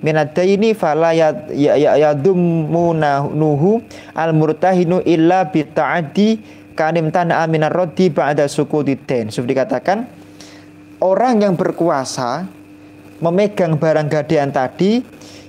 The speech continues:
itu adalah, yaitu orang-orang yang bisa diamanai. Biasanya yang megang yang murtahin. Di mana-mana barang itu dipegang oleh pegadaian. Kamu bisa ambil kalau sudah bisa membayar.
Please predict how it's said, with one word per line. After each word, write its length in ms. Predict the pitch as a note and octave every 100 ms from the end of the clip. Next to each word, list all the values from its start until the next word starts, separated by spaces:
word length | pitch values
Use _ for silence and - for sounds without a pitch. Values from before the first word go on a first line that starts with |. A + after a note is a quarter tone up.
| -
itu 320 | D#3 F3+ G3+
adalah, 720 | E3+ E3 D3+ C3 E3+ F3+ - - - - -
yaitu 480 | D#3 D3+ - F#3+ G3+ -
orang-orang 960 | E3 E3+ E3+ D#3+ D3+ E3+ G3+ G#3 G#3+ - - - - -
yang 320 | E3 G#3 G#3
bisa 240 | - E3 D#3+
diamanai. 880 | D3+ C#3 D3 D3 D3 C#3+ C#3+ A2 G#2 - - - -
Biasanya 640 | - D3 C3 D#3 F#3 F3+ C#3+
yang 240 | C3+ B2+
megang 240 | B2 F3
yang 160 | D#3+ C#3+
murtahin. 800 | C#3 D#3 D#3+ D#3 D#3+ D3 C#3 G#3+ - - -
Di 80 | -
mana-mana 640 | C#3 C3+ C3+ B2+ D3+ F#3
barang 320 | F#3 D3 C#3 C3
itu 240 | C#3+ F#3
dipegang 400 | C#3 A2+ A#2+ D3+
oleh 160 | C#3 D#3
pegadaian. 1400 | - - C3+ C#3+ F3 - - - - C3 D#3+ C3 A2+ - - -
Kamu 240 | C#3 E3+
bisa 320 | D3 D3 B2+
ambil 400 | B2+ A#2+ E3+ A3
kalau 240 | G#3 C#3 C#3
sudah 240 | - D3
bisa 240 | C3 C3
membayar. 480 | B2+ B2 A#2+ A#2+ A2